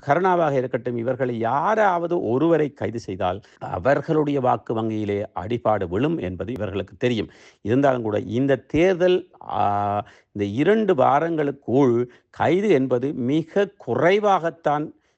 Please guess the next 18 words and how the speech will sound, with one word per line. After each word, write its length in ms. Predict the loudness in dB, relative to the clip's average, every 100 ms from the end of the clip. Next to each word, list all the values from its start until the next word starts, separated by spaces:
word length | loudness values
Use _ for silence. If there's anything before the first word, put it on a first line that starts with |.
| _ -4
அ, 280 | -2 -2 -2
செ-, 200 | -2 0
கைது 260 | 2 0 0
செய்யப்படும். 440 | -2 -2 -2 -2
இதை, 160 | 0 0
அதாவது, 500 | 2 4 4 4 2
யாழ்ப்பாணத்திலே, 1040 | 2 -2 -2 0 0 -2 -6 -2 0 0 -2 _ -2
அ, 20 |
ரஜீவன் 560 | 0 2 2 2 2
அவர்களோ, 640 | 2 0 2 0 0 -2 -6 -16 _ -4
அ, 260 | 0 2 2
இளங்குமரன் 640 | 2 2 2 0 0 0
அவர்களோ 420 | 0 2 2 4
மேடை 340 | 4 2 2 0
பேச்சிற்காக 720 | 0 -2 -2 -2 2 2 2
டக்ளஸை 480 | 0 0 -2 -2 -2
கைது 240 | -2 -2
செய்யலாம், 480 | -4 -2 0 0 -4